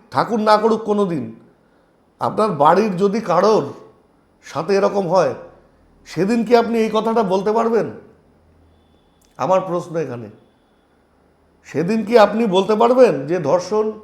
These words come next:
এটা হয়ে আসছে যুগ যুগ ধরে, কেউ আটকাতে পারেনি,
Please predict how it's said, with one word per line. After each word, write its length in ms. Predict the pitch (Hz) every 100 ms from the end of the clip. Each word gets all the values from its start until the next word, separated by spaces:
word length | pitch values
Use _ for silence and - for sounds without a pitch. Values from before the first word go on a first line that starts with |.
| - _ _ _ _
এটা 220 | 151 196 160
হয়ে 280 | 131 180
আসছে 280 | 196 - 208
যুগ 200 | 160 175 156
যুগ 120 | 175
ধরে, 300 | 151 175 196 196 - _ _ _ _ _ _ _ _ _ _ _ _ _ _
কেউ 180 | 165 196
আটকাতে 440 | 185 180 196 185 214
পারেনি, 520 | 196 202 208 233